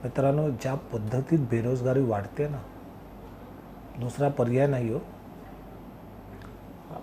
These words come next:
हालीच बातमी बघा ना, Reliance-ने जवळजवळ चाळीस का पन्नास हजार आपल्या स्टाफला अचानक कमी केलंय. तो आकडा खूप मोठा आहे, पण ते सांगतायत तो व्हॉलंटरीचा तो आकडा आहे.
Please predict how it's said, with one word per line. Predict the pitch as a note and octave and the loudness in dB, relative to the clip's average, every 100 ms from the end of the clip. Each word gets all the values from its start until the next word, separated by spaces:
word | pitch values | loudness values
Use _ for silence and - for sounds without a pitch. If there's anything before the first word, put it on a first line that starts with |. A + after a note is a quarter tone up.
| - | 2
हालीच | B2 F3+ F3+ | 8 8 10
बातमी | E3+ C3 E3 D#3 | 6 6 8 10
बघा | D#3+ F3+ | 10 10
ना, | |
Reliance-ने | B2 C3 C#3 D3 E3 D3+ | 8 8 8 8 6 6
जवळजवळ | B2+ C3 D#3 D3 D#3+ F3+ E3+ - - - - | 8 10 10 12 10 8 2 -10 -14 -14 -2
चाळीस | C#3 B2 D#3 - | 6 10 10 10
का | F3 | 6
पन्नास | D3 C3+ D#3 E3+ C#3+ | 6 6 6 6 6
हजार | C3 E3 | 8 10
आपल्या | C3+ D#3 D#3+ | 8 8 6
स्टाफला | E3 D3 C3+ E3+ | 6 2 4 4
अचानक | E3 C#3+ - D#3 E3+ | 4 2 4 6 6
कमी | - C3+ D3 | 6 4 6
केलंय. | C#3+ C#3 A#2+ - - - - - - - - - - - - - - - | 4 2 0 -6 -16 -16 -16 -16 -16 -16 -16 -16 -16 -16 -16 -16 -4 10
तो | |
आकडा | C#3+ B2+ D#3 | 12 12 12
खूप | D#3+ F#3 | 12 12
मोठा | E3 D3+ F#3 | 12 12 12
आहे, | D3 | 12
पण | C3+ C3+ | 10 8
ते | D3 | 8
सांगतायत | D3 C#3+ D#3 D#3 | 8 8 6 8
तो | D#3+ | 10
व्हॉलंटरीचा | C3 B2+ D3 D3+ C#3+ C#3+ D3 | 10 10 10 10 8 8 6
तो | A#2+ C3 | 8 6
आकडा | G2+ B2 | 4 0
आहे. | A2 - - | -4 -6 -12